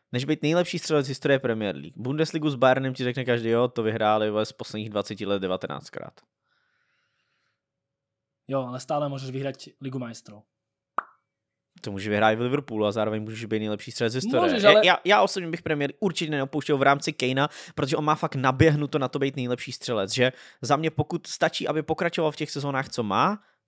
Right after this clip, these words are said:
Speaker 1: a stane se nejlepší střelec z historie Premier League.
Speaker 2: Ale stále může být nejlepší střelec z historie reprezentácie.
Speaker 1: No a proč ne oboje?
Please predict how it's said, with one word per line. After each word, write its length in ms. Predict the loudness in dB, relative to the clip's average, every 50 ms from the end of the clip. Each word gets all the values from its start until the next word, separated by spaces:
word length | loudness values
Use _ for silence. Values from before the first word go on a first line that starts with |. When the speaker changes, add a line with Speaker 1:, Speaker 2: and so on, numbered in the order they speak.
| _
Speaker 1:
a 60 | -10 -10
stane 260 | -4 0 0 0 0
se 120 | 0 -2
nejlepší 320 | -4 -4 -4 -4 -6 -8 -8
střelec 240 | -4 -2 -2 -2
z 20 | -2
historie 300 | -6 -10 -6 -6 -6 -4
Premier 280 | -4 -6 -8 -8 -10 -12
League. 80 | -10 0 2
Speaker 2:
Ale 100 | 2 4
stále 260 | 6 6 6 6 6
může 200 | 2 2 0 2
být 60 | 2
nejlepší 220 | 2 0 0 -2
střelec 260 | -4 -2 0 0 0 0
z 120 | -2 -6 -8 -6 -2
historie 440 | 0 0 0 0 0 4 4 6 6
reprezentácie. 840 | 6 4 2 0 0 -2 -4 -4 -8 -10 -10 -12 -16 -18 -18 -20 -20 _ _ _ _
Speaker 1:
No 80 | -6 -6
a 60 | -6
proč 200 | -6 -8 -8 -6
ne 120 | -4 -4
oboje? 300 | -4 -2 -2 -2 -2 -2